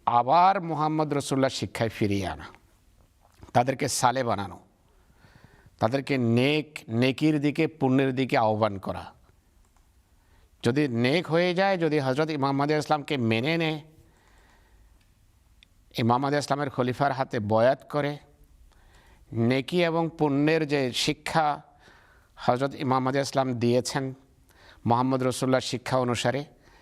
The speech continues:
মৌলানা সাহেব যেভাবে বললেন যে ইমান হারিয়ে যাওয়ার যুগেই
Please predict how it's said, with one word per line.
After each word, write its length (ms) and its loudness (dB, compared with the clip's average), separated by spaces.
মৌলানা 260 2
সাহেব 180 -2
যেভাবে 200 2
বললেন 360 0
যে 220 -4
ইমান 760 2
হারিয়ে 720 0
যাওয়ার 460 2
যুগেই 680 0